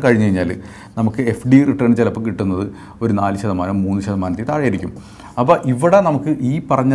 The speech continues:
റിട്ടേണിൽ തന്നെ നമ്മുടെ ഒരു ഇൻകം എൻഷുർ ചെയ്യാനുള്ള ഒരു സംവിധാനം ഗ്യാരണ്ടീഡ് പ്ലാനിൽ ഉണ്ട് എന്നുള്ളത് വലിയൊരു കാര്യമാണ്. അപ്പോൾ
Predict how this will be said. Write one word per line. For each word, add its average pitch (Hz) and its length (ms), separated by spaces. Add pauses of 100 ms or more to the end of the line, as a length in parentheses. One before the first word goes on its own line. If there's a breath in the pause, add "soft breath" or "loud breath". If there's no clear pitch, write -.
റിട്ടേണിൽ 117 380
തന്നെ 110 200
നമ്മുടെ 101 240 (140)
ഒരു 107 120 (180)
ഇൻകം 113 380 (440 loud breath)
എൻഷുർ 147 500
ചെയ്യാനുള്ള 104 420 (200)
ഒരു 104 100 (120)
സംവിധാനം 104 560 (140)
ഗ്യാരണ്ടീഡ് 92 460
പ്ലാനിൽ 92 300 (220)
ഉണ്ട് 123 280 (180)
എന്നുള്ളത് 92 320 (180)
വലിയൊരു 98 380 (280)
കാര്യമാണ്. 95 320 (440 loud breath)
അപ്പോൾ 190 140